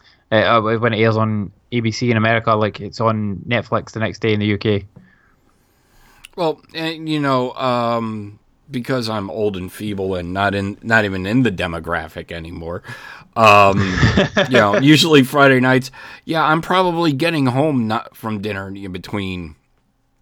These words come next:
Speaker 2: eight thirty and nine thirty, and so we watch it semi-live.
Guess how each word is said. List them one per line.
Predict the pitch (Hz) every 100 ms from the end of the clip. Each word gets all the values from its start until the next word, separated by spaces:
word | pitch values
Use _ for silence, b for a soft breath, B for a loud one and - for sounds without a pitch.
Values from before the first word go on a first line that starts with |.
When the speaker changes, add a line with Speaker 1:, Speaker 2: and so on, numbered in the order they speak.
| _ _ _ _ -
Speaker 2:
eight | 107 110
thirty | - 110 98 98
and | 92
nine | 87 90
thirty, | 85 92 92 92
and | 90 95
so | 101 95 - B B B
we | 131
watch | 131 127 131
it | 120 123
semi-live. | - 120 120 135 135 135 139 160 -